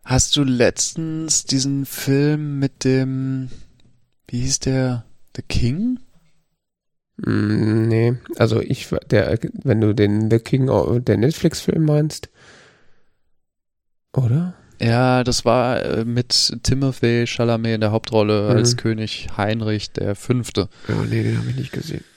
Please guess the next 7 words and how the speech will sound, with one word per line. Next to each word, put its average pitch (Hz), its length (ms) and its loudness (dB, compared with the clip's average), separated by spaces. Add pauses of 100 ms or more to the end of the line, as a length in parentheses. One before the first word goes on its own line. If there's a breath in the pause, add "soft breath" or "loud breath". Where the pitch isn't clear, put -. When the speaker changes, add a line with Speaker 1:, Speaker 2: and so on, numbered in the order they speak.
(1500)
Speaker 2:
Der 110 180 2
wiederum 143 360 2
wurde 147 200 4
ja 143 100 4
relativ 139 500 -4 (340)
gut 113 280 2
bewertet, - 460 -6